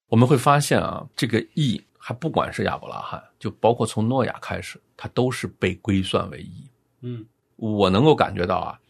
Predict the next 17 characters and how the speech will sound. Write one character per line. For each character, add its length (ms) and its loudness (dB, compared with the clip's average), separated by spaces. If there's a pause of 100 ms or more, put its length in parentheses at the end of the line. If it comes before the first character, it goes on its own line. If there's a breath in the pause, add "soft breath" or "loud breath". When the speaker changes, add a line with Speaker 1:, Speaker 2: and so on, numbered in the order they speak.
Speaker 1:
圣 260 2
经 160 2
是 240 -4 (360)
一 260 0
定 240 4
要 120 6
让 240 2
我 100 -2
们 260 -6
读 160 -4
经 220 0
的 100 -2
人 240 -6
知 160 0
道， 200 -6 (200)
这 120 -8
个 180 -4